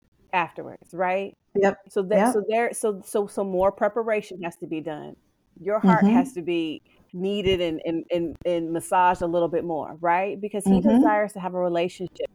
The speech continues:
Speaker 1: It's like if you're a parent or you're a, you have a relationship with anybody, right? Like, you tight,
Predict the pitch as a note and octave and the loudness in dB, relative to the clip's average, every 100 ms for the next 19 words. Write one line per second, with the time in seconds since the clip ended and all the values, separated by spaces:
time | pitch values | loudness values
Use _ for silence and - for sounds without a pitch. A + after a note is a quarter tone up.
0 | - _ _ D#4 D#4 F#4 D#4+ D#4 G#4 F4 | -16 _ _ -6 -2 -2 -2 0 0 -2
1 | - A3+ A3 G#3+ G#3+ - G3+ A3 D4+ A#3+ | -4 -6 -4 -4 -6 -6 -6 -4 -2 -2
2 | B3+ C#4 G3+ F3+ F#3 F#3 F#3+ F3 - F#3+ | 0 -2 0 2 2 0 -4 -4 -4 -4
3 | F3+ D#3+ G#2 A#2+ - F#3+ F#3+ G3 F3 - | -2 -2 -2 -8 -8 -2 0 0 -2 -4
4 | G#3+ A3 - - F#3+ D3 | -8 -10 -14 -4 -2 -2